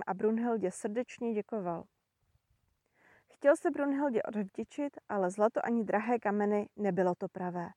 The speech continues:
Chtěl obdarovat Brunhildu něčím stálejším. Nakonec jí věnoval křišťálový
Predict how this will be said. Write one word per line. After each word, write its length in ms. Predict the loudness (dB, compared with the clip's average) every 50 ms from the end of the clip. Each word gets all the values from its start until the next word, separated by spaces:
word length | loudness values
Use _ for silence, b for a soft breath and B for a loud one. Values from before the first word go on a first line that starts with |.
| _ _ _
Chtěl 200 | _ 0 2 2 2
obdarovat 580 | 0 -2 2 4 6 6 6 6 6 4 4 4
Brunhildu 500 | 2 2 4 4 2 2 0 0 0 0
něčím 340 | -2 -2 -2 -4 -6 -8 -8
stálejším. 880 | -8 -8 -6 -4 -2 0 0 0 0 -2 -4 -10 -12 -12 -10 -10 -12 -14 _ _ _ b b b b b b b b
Nakonec 540 | -2 -2 -2 0 0 0 0 0 -2 -4 -4
jí 60 | -2
věnoval 420 | 0 2 2 2 4 4 4 4 2
křišťálový 680 | 0 -6 -10 -4 0 2 4 4 4 2 0 -2 -8